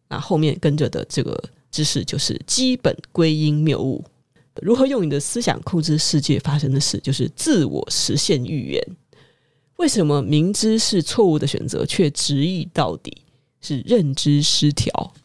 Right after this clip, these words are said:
如何成为有魅力的人，这个问号后面跟着是光环效应。以前我还有介绍一本叫做《生活的艺术》的一本黑色封面的书哦，它其实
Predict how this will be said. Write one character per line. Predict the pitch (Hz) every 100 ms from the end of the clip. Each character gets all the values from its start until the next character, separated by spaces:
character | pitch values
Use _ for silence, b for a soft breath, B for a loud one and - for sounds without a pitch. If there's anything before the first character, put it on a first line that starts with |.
| _ _ _ _ _ -
如 | 247 285
何 | 269
成 | 269 226 220
为 | 220 214
有 | 151
魅 | 120 170 160
力 | 156
的 | - 53
人， | 52 - 180 _ _ _ -
这 | 156
个 | 156
问 | 156 143
号 | 156 151
后 | 156 139
面 | 135 - 160
跟 | - 147
着 | 131
是 | - - 76 - b b b
光 | - 190 196
环 | 185 - 165
效 | - 120 -
应。 | - - - _ _ _ _ _ _ -
以 | 208
前 | 226 277
我 | 226
还 | 202
有 |
介 | 185 196
绍 | 185 175
一 |
本 | 160 139
叫 | 160 151
做 | 160 143 131 120
《生 | - 185 190
活 | 170 -
的 | - -
艺 | 156
术》 | 135 - -
的 | 127
一 |
本 | 131 143
黑 | 151 151
色 | 156
封 | 147 113
面 | 127 -
的 | -
书 | - - -
哦， | -
它 | 202
其 | 247
实 | 180 165